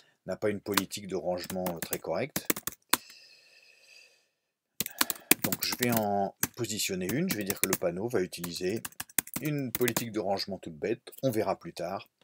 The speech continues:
exactement, euh, comment résoudre les questions de, d'art, euh, relatives aux interfaces. Alors, le panneau, bah, on a une, euh, méthode layout,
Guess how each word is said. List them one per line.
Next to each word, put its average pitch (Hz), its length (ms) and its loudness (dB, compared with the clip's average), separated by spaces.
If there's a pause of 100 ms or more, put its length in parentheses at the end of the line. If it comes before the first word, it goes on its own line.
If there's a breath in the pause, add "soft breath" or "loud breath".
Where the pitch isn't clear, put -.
(340 soft breath)
exactement, 92 680 -6 (400 soft breath)
euh, - 100 -20
comment 98 360 -2
résoudre 98 680 -6 (520 loud breath)
les 90 100 -14
questions 98 600 -6
de, 73 220 -10 (560)
d'art, 98 640 -2 (960)
euh, 95 480 -12
relatives 90 400 -8
aux 85 140 -6
interfaces. - 720 -6 (160)
Alors, 104 320 6
le 113 100 2
panneau, 123 400 6
bah, 95 240 8
on 95 120 0
a 90 320 0
une, 95 240 -4
euh, 87 280 -4 (760)
méthode 92 420 -2
layout, 82 500 -6